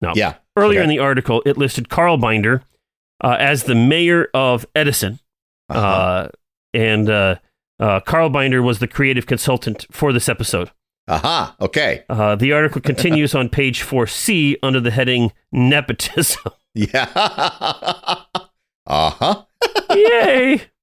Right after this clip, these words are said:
Speaker 1: Uh, the subheadline in the local Richmond newspaper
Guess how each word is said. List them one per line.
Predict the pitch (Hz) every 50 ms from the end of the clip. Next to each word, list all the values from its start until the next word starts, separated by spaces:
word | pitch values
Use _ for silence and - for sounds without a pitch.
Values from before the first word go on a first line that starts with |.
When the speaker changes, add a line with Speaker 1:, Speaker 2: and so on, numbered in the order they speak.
| _ _ _ _ _ _ _ _ _
Speaker 1:
Uh, | - 147 143 143 139 135 -
the | 143 151
subheadline | 151 - - 302 302 214 202 208 208 151 151 143 135 135 143 -
in | - 151 147 143
the | 139 135 131 135
local | - 135 139 143 139 - 143 135 131 -
Richmond | 127 135 127 - - 139 127 113 113 - -
newspaper | 131 127 131 123 - - - 131 123 120 - 131 120 117 -